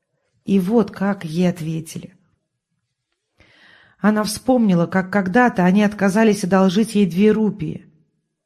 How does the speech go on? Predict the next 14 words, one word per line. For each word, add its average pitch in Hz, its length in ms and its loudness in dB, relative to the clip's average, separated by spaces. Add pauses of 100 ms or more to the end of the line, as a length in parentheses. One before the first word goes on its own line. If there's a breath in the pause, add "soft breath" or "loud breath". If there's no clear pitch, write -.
(400)
Она 226 240 2
давно 254 300 2
простила 170 480 -2
эту 165 200 -4
обиду. 156 460 -8 (880)
Но 196 180 2
что 247 280 2
толку 247 360 2
прощать? 196 720 -4 (1400)
Терзаясь 208 540 2
до 202 120 -2
самой 220 420 0
глубины 185 340 0
души, 180 580 -2